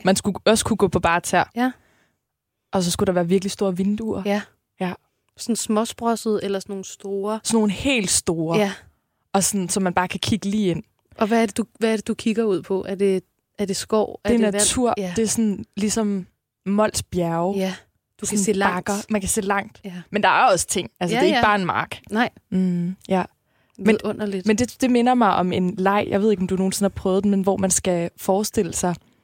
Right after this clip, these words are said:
Speaker 1: øh, en firkant. Og så skal man vælge, om den er gennemsigtig, og hvilken farve den har, hvor stor den er, og hvor lang stigen,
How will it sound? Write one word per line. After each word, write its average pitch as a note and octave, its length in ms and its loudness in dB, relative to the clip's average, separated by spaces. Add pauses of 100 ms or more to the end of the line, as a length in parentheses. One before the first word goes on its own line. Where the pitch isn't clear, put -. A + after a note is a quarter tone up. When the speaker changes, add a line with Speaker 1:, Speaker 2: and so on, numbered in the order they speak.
(540)
Speaker 1:
øh, E3+ 380 4 (100)
en G3 120 4
firkant. - 680 -2 (1040)
Og G3 100 2
så G3+ 280 4 (1300)
skal - 300 4
man F3+ 220 2
vælge, F#3+ 420 4
om E3+ 180 2
den F3 220 2
er F3+ 120 -2 (200)
gennemsigtig, A3+ 880 2
og F3 60 2
hvilken F#3+ 280 0
farve F3+ 440 0
den G3+ 120 -2
har, F#3+ 200 -2
hvor F3+ 120 -2
stor - 400 -2
den G3+ 160 -8
er, F3 240 -4 (680)
og G3 100 2
hvor F3+ 160 2
lang F#3 320 0
stigen, A#3+ 760 2